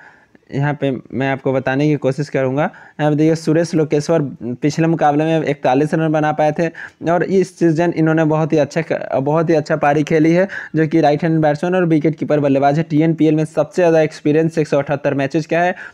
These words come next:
आप इनको पिक करके जाना क्योंकि इनके पास एक्सपीरियंस है। यहाँ पे बात करें इक्यावन मैचेस का इनका एक्सपीरियंस है, पिछले मुकाबले में इन्होंने तैंतीस रन बनाए थे। इस मैच में हेड टू हेड की बात करें तो इसके सामने बहुत ज़्यादा चालीस का एवरेज है इस टीम के सामने इसमें, इस प्लेयर का।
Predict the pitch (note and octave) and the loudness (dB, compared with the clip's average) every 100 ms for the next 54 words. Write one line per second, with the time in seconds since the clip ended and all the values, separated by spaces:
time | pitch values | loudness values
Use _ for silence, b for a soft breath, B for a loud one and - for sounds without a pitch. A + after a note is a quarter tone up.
0 | - F3 F3 E3 E3 E3 - D#3+ D#3 D#3 | -2 0 2 0 0 -2 0 0 2 2
1 | D#3 D3+ D#3 C#3+ D3+ C#3+ D3+ D#3 D#3+ D3+ | 0 -2 -2 0 -2 0 0 -2 -2 -6
2 | - D#3 C3+ A#2+ G#2 - B B D#3 E3 | -2 0 0 0 -4 -6 B B 0 2
3 | E3 D#3+ E3 D#3 D3 D3 D#3+ D#3+ D#3+ D3+ | 2 0 0 0 2 2 2 0 0 -2
4 | D#3 C#3+ D#3+ D#3+ - D#3+ E3 E3 E3 C#3+ | 0 0 0 0 0 0 0 0 -2 -2
5 | D#3 D3+ D3+ D3+ D3+ D3 D3 C#3+ C3+ C3 | -2 0 0 2 0 0 0 0 -2 -2
6 | D3+ D#3 D3+ D3+ D#3 D3+ F3 - B B | -2 -2 0 0 0 0 -2 -4 B B
7 | G3 D#3+ D#3+ D#3 D#3+ D#3+ - D3+ F#3 E3+ | -2 0 -2 0 -2 -2 -2 0 0 2
8 | F3+ D#3+ D#3+ D3+ E3 D#3+ D3 D3 E3+ D#3+ | 0 2 2 2 0 0 -2 0 -2 0
9 | C#3+ D3+ D3 C#3+ C#3 E3 E3 D3 D#3 E3 | 0 0 -2 -2 0 0 0 0 0 -2
10 | B B _ - D#3 E3 F#3 - D#3+ D3 | B B _ 0 2 4 2 2 2 4
11 | D#3 D3+ E3 D#3 D#3+ - D3+ C#3+ C#3+ C3 | 4 2 2 2 0 0 0 2 -2 -2
12 | C3 D3+ C#3 - B2+ - C#3+ D3+ - A#2 | -2 -2 -4 -4 -6 -4 -4 -4 -2 -2
13 | A2 G#2 F2+ | -2 -2 -4